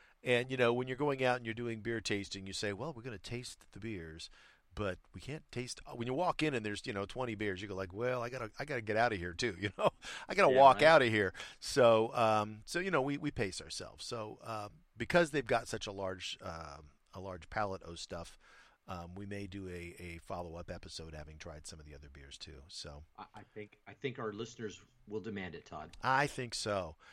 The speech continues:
Speaker 1: But, uh, yeah, anyway, if you, if you're free on Saturday, come on down and join us. Uh, we would love to, to see the, the, uh, Two for Brew crew show up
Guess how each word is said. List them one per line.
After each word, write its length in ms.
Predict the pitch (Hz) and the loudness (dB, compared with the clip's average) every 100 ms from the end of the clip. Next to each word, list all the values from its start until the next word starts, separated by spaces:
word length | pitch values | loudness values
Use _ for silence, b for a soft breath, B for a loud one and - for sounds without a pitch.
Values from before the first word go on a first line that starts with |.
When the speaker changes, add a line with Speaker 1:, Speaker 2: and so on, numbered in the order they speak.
| B B - | B B -2
Speaker 1:
But, 380 | 117 110 - - | 2 2 2 2
uh, 140 | 110 117 | 2 4
yeah, 260 | 180 190 147 | 6 8 6
anyway, 340 | 208 175 127 | 4 4 4
if 120 | 160 | 2
you, 80 | 147 | -2
if 140 | 156 143 | -2 0
you're 100 | 131 | -2
free 260 | - 202 | -2 0
on 200 | 208 151 | 0 0
Saturday, 580 | - 151 165 170 135 143 | 0 0 2 0 0 -2
come 220 | - 151 | -4 -6
on 160 | 151 147 | -6 -4
down 240 | 147 143 | -4 -4
and 120 | 127 | -6
join 320 | 110 120 135 127 | -6 -6 -4 -6
us. 280 | 85 - - | -6 -8 -8
Uh, 140 | 92 | -8
we 120 | 95 95 | -8 -10
would 120 | 95 | -10
love 240 | 98 98 | -10 -10
to, 260 | - 92 90 - B B B - | -10 -10 -12 -16 B B B -10
to 320 | - 95 87 - | -8 -8 -10 -12
see 420 | - - 123 123 | -8 -6 -6 -8
the, 460 | 113 107 98 98 92 b b b b b 87 | -6 -4 -2 -2 -6 b b b b b -4
the, 340 | 104 98 95 | -2 0 0
uh, 200 | 95 92 92 | 0 0 -2
Two 180 | 120 123 | -6 -6
for 160 | - | -6
Brew 280 | 101 120 117 | -4 -4 -4
crew 560 | - 120 131 104 101 98 _ b b b b b | -6 -4 -2 -2 -4 -10 _ b b b b b
show 380 | - - 131 120 | -6 0 2 2
up 260 | 117 117 | 2 0